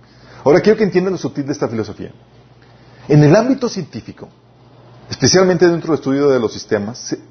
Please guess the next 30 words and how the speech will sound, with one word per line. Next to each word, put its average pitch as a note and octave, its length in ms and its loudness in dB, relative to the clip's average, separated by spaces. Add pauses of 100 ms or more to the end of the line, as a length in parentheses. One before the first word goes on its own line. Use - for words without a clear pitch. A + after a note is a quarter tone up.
te C#3+ 80 0
explican D#3 540 -2
que C3+ 180 0
la A#2+ 120 2
generación A2+ 560 -2
de G3 80 2
vida A2+ 320 -4 (540)
se - 220 0
ve C3+ 220 4
marcado C3+ 760 0
por A#2 240 0
un F3 440 -2
proceso D3+ 400 -4
de B2+ 100 4
desarrollo, A#2+ 840 2 (300)
diferenciación A#2 1080 -2 (460)
y C3 120 -2
complejidad B2 800 0
creciente B2 880 -4
y G#2+ 120 -8
unidad G#2+ 520 0
diversificada. G2+ 800 -2 (520)
Te F#2 60 -12
lo F2+ 80 -8
repito. F#2 380 -6 (1500)
Los G#2+ 100 0
que - 60 -4
estudian G#3 240 4
sistemas A#2 380 0
dicen, G#2+ 260 -2